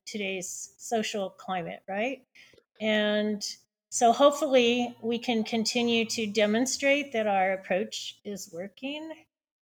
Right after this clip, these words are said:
and that our kids are coming out of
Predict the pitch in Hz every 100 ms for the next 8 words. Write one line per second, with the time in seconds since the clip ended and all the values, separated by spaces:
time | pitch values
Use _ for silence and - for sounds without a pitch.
0 | _ 202 202 202 196 196 190 190 190 208
1 | 208 - 214 202 196 220 208 202 196 185
2 | 190 202 202